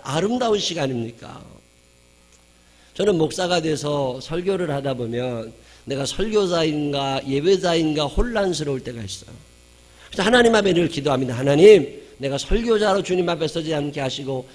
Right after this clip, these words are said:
예배자로 하나님 앞에 서게 하여 주옵소서.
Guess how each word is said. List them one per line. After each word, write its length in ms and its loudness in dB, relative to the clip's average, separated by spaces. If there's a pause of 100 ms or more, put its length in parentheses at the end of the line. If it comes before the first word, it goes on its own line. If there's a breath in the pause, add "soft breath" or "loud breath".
(120 loud breath)
예배자로 720 0
하나님 360 0
앞에 200 -2
서게 240 -4
하여 200 -2
주옵소서. 680 0